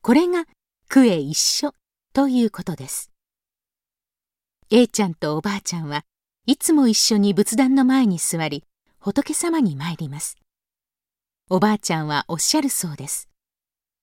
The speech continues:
「お母さんは仏様のお浄土に先に行っているけど、仏様と一緒にいつもAちゃんのこと、元気かなって心配して見とってくれとるよ」と。阿弥陀様を通して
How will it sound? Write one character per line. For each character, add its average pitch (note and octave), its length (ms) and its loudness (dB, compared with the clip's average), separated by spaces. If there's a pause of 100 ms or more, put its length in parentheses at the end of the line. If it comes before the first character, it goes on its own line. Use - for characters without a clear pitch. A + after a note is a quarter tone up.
(580)
「お E3+ 100 -6
母 G3 260 -2
さ E3 200 -4
ん D#3+ 60 -6
は D#3+ 220 -2 (180)
仏 B3+ 380 0
様 B3+ 260 2
の A3 140 4
お G#3 80 2
浄 C4 240 2
土 G3 100 0
に E3+ 140 -2
先 - 260 -2
に B3+ 180 6
行 - 40 -20
っ - 40 -20
て C4 140 0
い C4 60 0
る C4+ 100 0
け A3+ 140 -2
ど、 F#3 180 0 (560)
仏 F#3 320 -6
様 F3 300 -4
と D#3 180 -6
一 F3 60 -4
緒 - 260 0
に G3+ 240 0 (360)
い D4 100 4
つ - 160 0
も D4 180 6
A G#3 160 2
ち - 140 -4
ゃ F3+ 40 -4
ん D#3 60 -8
の D#3 100 -8
こ D#3 120 -12
と、 - 180 -6 (480)
元 B3+ 260 6
気 - 120 -14
か A#3 120 0
な C#4 260 2
っ - 20 -14 (340)
て E3 220 -2 (320)
心 E3 360 -2
配 A3 160 -2
し - 120 0
て A3+ 180 4
見 A3+ 140 4
と E4+ 100 -2
っ D#4+ 40 -2
て - 200 -8
く - 120 -8
れ A3 120 0
と A3+ 140 -4
る G3+ 140 -2
よ」 A#3+ 200 -2 (440)
と。 D3+ 120 -10 (1200)
阿 F3+ 100 2
弥 G3 100 4
陀 D4 80 0
様 F3+ 340 -4
を D3 60 -10
通 E3+ 240 -10
し - 180 -6
て D3+ 160 -8